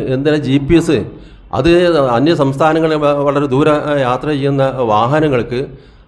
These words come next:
ആവശ്യമായി വന്നേക്കാം. അതിന് പകരം ജി പി എസ് നമ്മൾ പത്ത്, ഇരുപത്, ഇരുപത്തഞ്ച് കിലോമീറ്റർ ഓടുന്ന ബസ്സുകൾക്ക് ജി പി എസ് വേണമെന്ന് പറഞ്ഞിട്ട് ജി പി എസ് പിടിപ്പിച്ചു. ജി പി എസ് പിടിച്ച മൂ-, ഓരോ വർഷം തോറും മൂവായിരത്തഞ്ഞൂറ് രൂപ അതിന്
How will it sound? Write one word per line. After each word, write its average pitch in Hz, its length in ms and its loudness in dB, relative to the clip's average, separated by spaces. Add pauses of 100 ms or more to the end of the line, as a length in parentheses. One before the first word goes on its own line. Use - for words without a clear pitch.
ആവശ്യമായി 185 440 2 (140)
വന്നേക്കാം. 147 400 -2 (680)
അതിന് 180 200 0
പകരം 170 260 0 (140)
ജി 147 100 0
പി 170 160 0
എസ് 180 140 -2
നമ്മൾ 170 260 0
പത്ത്, 156 220 -4
ഇരുപത്, 160 400 -2
ഇരുപത്തഞ്ച് 156 360 -6
കിലോമീറ്റർ 156 440 -6
ഓടുന്ന 151 200 -6
ബസ്സുകൾക്ക് 151 440 -2
ജി 131 240 -6
പി 175 80 0
എസ് 151 120 -2
വേണമെന്ന് 147 280 0
പറഞ്ഞിട്ട് 135 340 -4 (160)
ജി 156 80 -4
പി 165 80 -4
എസ് 175 100 -2
പിടിപ്പിച്ചു. 170 380 -2 (680)
ജി 110 180 -2
പി 180 140 0
എസ് 196 180 2
പിടിച്ച 185 180 0 (180)
മൂ-, 160 180 -2 (200)
ഓരോ 170 220 2
വർഷം 156 220 -4
തോറും 160 220 -2
മൂവായിരത്തഞ്ഞൂറ് 147 640 -2
രൂപ 139 380 -6 (480)
അതിന് 143 200 0